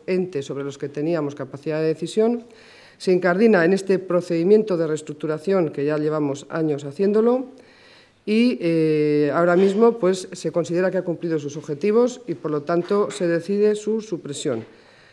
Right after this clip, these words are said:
Les recuerdo que es una sociedad que es muy pequeñita, que tiene únicamente, eh, cuatro, cuatro personas, un director y tres más que trabajan en ella. Y también les recuerdo que ha hecho inversiones importantes,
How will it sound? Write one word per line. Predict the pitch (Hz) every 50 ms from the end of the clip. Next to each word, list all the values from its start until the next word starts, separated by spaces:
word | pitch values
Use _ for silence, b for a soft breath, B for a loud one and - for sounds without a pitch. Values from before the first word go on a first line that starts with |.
| B B -
Les | 165 170
recuerdo | 170 185 190 214 214 233 233
que | 220
es | 226
una | 214 208 196 196
sociedad | 202 202 190 - 190 175 185 202 208 208 208 - -
que | - 190 180 175 175 170 170 170 165 165 165 160 156 156 156 165
es | 165
muy | 170 175 170
pequeñita, | - 165 - 175 170 190 214 208 - 240 254 254 -
que | 190 165
tiene | - 180 170 165 165 165 165 160 160 160 156 - - -
únicamente, | 170 165 165 160 160 156 160 165 165 156 160 156 151 147 147 143 139 143 - - - -
eh, | - - - - - - _ _
cuatro, | - 156 147 147 - 147 143 139 135 131 131 131 131 127 127 127 131 - -
cuatro | 151 143 139 156 147
personas, | 139 156 135 - 190 185 202 202 170
un | 156 147
director | 147 151 143 139 143 - 160 147
y | 143
tres | 131 - 139 143 147
más | 156 170 170 165
que | - 156
trabajan | - - 143 147 151 147 - 156
en | 156 160 175
ella. | 185 196 214 226 220 220 - - - B B B B B B B B B B B B B B B B B B _ _ -
Y | 190
también | - 180 175 196 202
les | 214 208
recuerdo | 208 208 202 202 208 208 208 202
que | 202 196
ha |
hecho | 190 190 214 208
inversiones | 196 180 165 170 - 202 202 208 190 190 185 175 170 175 - - - -
importantes, | 165 156 151 - 156 147 - 196 208 220 208 - 233 240 240 240 233 -